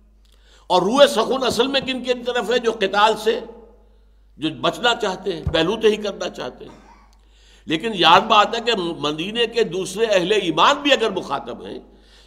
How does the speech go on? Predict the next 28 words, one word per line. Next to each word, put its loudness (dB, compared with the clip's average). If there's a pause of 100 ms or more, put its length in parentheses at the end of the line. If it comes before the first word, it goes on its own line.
तो -6
ये 4
वो 4
लोग 2
हैं 2
कि 4
जो 0 (160)
इस्लामी 0
हुकूमत 0
में -6
रह -6
रहे -14
हैं, -20 (680)
वहाँ 4
इस्लामी -2
हुकूमत -2
कायम 0
हो 8
चुकी -8
है, -16 (680)
वहाँ 8
अल्लाह 4
के -4
अहकाम 2
नाफिज -2
हैं। 2 (1120)
अब 0
अगर 2